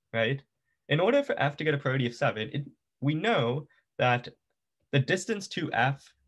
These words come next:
is five. So then the priority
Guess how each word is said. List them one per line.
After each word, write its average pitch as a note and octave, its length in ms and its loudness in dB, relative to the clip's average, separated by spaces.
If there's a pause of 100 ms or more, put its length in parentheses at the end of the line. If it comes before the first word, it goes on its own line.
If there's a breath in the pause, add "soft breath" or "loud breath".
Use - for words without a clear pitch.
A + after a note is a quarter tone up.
(480)
is A#2+ 280 -4
five. C#3 520 0 (420)
So D3 120 -4
then C#3 140 2
the A2+ 140 -4 (220)
priority D3 720 2